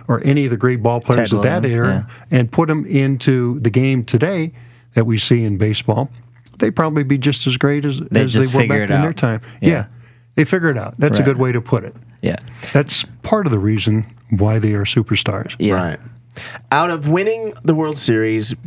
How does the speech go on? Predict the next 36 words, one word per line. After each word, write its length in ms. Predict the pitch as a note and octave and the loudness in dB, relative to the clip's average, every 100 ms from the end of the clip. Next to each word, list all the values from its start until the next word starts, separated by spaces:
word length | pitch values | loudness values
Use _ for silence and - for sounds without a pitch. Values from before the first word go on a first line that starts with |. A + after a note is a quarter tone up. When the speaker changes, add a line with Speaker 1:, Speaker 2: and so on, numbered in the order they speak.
| - | -2
Speaker 3:
being 280 | B2+ D3+ D#3 | 0 2 0
an 60 | C3+ | -2
All-Star, 420 | A2+ A2 - A2 | -2 -4 -2 -2
I 40 | |
know 100 | A2 | 0
you're 120 | A2 G2+ | -2 -2
an 20 | |
All-Star 260 | G2 F#2+ F#2+ | -2 -2 -2
a 40 | |
couple 180 | G2+ F#2 | -2 -2
times, 300 | - D#2+ E2 | -2 -2 -2
but 180 | G#2+ F#2 | -2 0
out 120 | A#2+ | -2
of 160 | B2 A2+ | -2 -2
being 400 | C#3+ D#3 D3+ D3 - | -2 0 -2 -4 -2
an 100 | C3 | -2
All-Star, 380 | B2 A#2+ A#2+ | -2 -2 -2
winning 180 | A#2 C3+ | 0 -4
a 40 | B2+ | -4
World 160 | A#2+ A2 | -4 -2
Series, 340 | A2+ G#2+ G2+ | 0 0 0
and 220 | G2 G2 | -4 -4
throwing 200 | - A2 | -2 0
a 40 | G#2 | 0
no-hitter, 520 | G2 F2+ F2 D#2+ E2 - - _ _ _ _ _ _ _ - | -2 -2 -2 -4 -6 -12 -20 _ _ _ _ _ _ _ 0
is, 280 | B2+ A#2 - - | 2 0 -6 0
does 200 | A#2 G#2+ | 0 0
any 180 | C3+ D3+ | -2 0
one 240 | C#3+ B2 C3 | 0 -2 -2
of 100 | A#2+ | -2
those 420 | B2 B2 A#2 A2+ - - _ | -2 -2 -6 -8 -10 -20 _
stand 360 | - - A#2+ A#2 | -8 -2 0 0
out 160 | A#2 A2 | -2 -2
more 220 | A2 B2 | -2 -2
for 160 | B2 B2+ | -2 -2
you? 400 | B2+ C3 C3 | 0 -2 -2